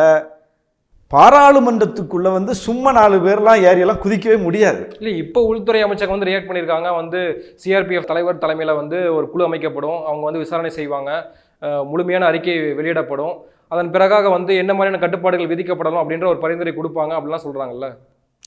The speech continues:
Speaker 1: அப்ப இவ்வளவு நாளா இதெல்லாம் இல்லைன்னு ஆயிடுதா? அது எப்படிங்க இல்லாம இருக்கும்? எனக்கு புரியலையா இது? திரும்பவும்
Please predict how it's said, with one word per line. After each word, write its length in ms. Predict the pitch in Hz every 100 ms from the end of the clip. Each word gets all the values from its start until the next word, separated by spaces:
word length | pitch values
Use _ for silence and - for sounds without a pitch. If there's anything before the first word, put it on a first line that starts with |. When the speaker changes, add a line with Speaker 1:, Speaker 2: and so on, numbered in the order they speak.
| _
Speaker 1:
அப்ப 160 | - 123
இவ்வளவு 260 | 151 156 160
நாளா 140 | 165
இதெல்லாம் 300 | 185 156 156
இல்லைன்னு 320 | 139 156 160 131
ஆயிடுதா? 300 | 113 107 139 127 101 _ _ _ _ _ _
அது 120 | 131 160
எப்படிங்க 340 | 175 214 220 151
இல்லாம 400 | 156 180 170 135
இருக்கும்? 260 | 123 127 139
எனக்கு 180 | 135
புரியலையா 460 | - 185 190 135 110
இது? 160 | 107 113
திரும்பவும் 500 | 107 139 151 135 104